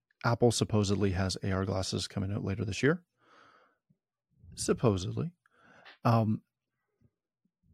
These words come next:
they continue a-, as, as an industry, big tech continues to m-, try to make this a thing.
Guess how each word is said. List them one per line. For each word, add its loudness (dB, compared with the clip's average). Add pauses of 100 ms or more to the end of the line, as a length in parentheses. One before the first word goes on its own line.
(220)
they 6
continue 4
a-, 2
as, 0
as 0
an 2
industry, 2
big 2
tech -2
continues 2
to 0
m-, 0
try 0
to 2
make -2
this -2
a -4
thing. -8